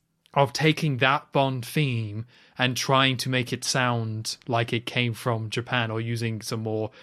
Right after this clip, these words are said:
traditional Japanese instruments. I think it kind of works better where they write original music that matches the plays rather than trying to take this Bond theme and rework it. I just,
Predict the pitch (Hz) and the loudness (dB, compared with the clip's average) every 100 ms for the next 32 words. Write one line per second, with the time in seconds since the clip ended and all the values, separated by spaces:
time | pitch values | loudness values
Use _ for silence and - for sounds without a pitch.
0 | - - 127 127 120 - 117 110 117 110 | -16 -4 0 2 0 -2 -4 0 -2 -2
1 | 117 107 113 110 - 107 104 110 113 139 | -6 -4 -4 -4 -6 -6 -6 -6 -4 -4
2 | 127 123 135 123 104 - - - 131 131 | -4 -4 -2 0 -2 -8 -20 -6 4 6
3 | 127 - 131 120 123 117 117 117 113 117 | 4 2 0 0 0 2 2 2 0 2
4 | 117 123 113 117 170 170 135 120 117 110 | 2 2 0 4 4 4 0 0 -2 0
5 | 117 113 113 107 113 110 120 107 120 120 | -2 0 -2 0 -4 -4 -6 -6 -8 -6
6 | 107 101 104 - - - 131 131 120 123 | -6 -6 -10 -14 -20 -2 4 6 6 2
7 | 120 127 120 117 113 127 120 117 107 120 | 0 0 0 -2 -2 -4 -2 -4 -2 -2
8 | 113 110 104 - _ _ _ - 131 120 | -2 -4 -8 -12 _ _ _ -2 0 2
9 | 113 104 113 110 110 117 107 117 113 - | 0 -4 -4 -4 -2 -2 0 2 2 0
10 | 104 98 110 113 120 | -8 -6 -6 -4 -6